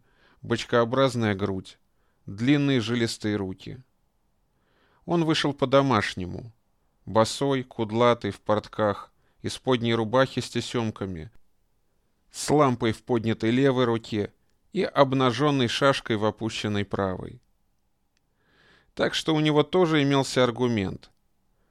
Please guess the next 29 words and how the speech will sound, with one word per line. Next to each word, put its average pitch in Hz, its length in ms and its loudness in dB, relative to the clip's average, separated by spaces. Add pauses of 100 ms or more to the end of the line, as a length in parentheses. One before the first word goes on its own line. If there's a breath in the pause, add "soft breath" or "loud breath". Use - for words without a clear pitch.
Хороший 143 560 0
рубака 127 720 0
даже 143 320 0
в - 80 -10
такой 131 320 -2
тесноте 117 680 -4
вмиг 139 440 -2
руку 135 260 -2
отсечёт 101 680 -4 (340)
или 127 200 -2
кишки 117 400 -2
выпустит. 95 580 -8 (2000)
Смотрел 156 540 0
Степан 143 500 0
настороженно 135 680 2
и 123 180 -6
выжидающе, 117 920 -2 (300)
ибо 135 220 -4
уже 143 280 0
понял, 98 540 -6 (380)
что - 240 -4
господа 143 480 2
офицеры 156 680 0
заявились 127 600 0
среди 120 340 -2
ночи 127 320 -2
не 135 160 0
для 143 180 0
того, 147 520 0